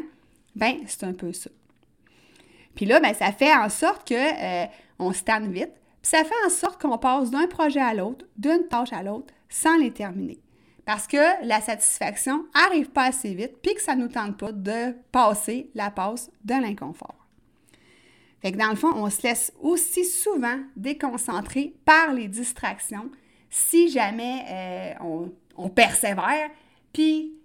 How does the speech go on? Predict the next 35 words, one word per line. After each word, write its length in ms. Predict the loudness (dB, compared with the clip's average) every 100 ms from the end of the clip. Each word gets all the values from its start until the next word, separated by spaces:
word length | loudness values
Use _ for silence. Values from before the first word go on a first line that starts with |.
| _ -2
qu'on 240 | -2 0
décide 800 | -2 -2 -2 0 2 2 0 -8 -12 _ _ _
quand 280 | 2 4 4
même, 380 | 2 2 0 -2
on 120 | -4
se 60 | -6
dit, « 300 | -4 -2 -2
Je 160 | -2 -4
sais 160 | -4
qu'il 120 | -4
va 60 | -6
y 20 |
avoir 180 | -6 -8
de 60 | -10
l'inconfort, 720 | -10 -8 -8 -8 -10 -10 -16 _ _ _ _ _ -8
mais, 340 | -4 -2 -4 -6
euh, 460 | -8 -8 -10 -12 _
je 140 | -14 -10
vais 220 | -8 -8
essayer 240 | -8 -8
d'être 180 | -10 -8
patient. » 340 | -8 -8 -6 -6 -6
Tu 80 |
sais, 100 | -4
des 120 | -6 -2
fois, 180 | -2
on 40 | -2
se 80 | 2
parle, 360 | 4 4 8
là, 80 | 8 6 2
<laughs> 80 | 4
on 100 | 6
se 200 | 4 2
dit 80 | -4
ça, « 160 | -4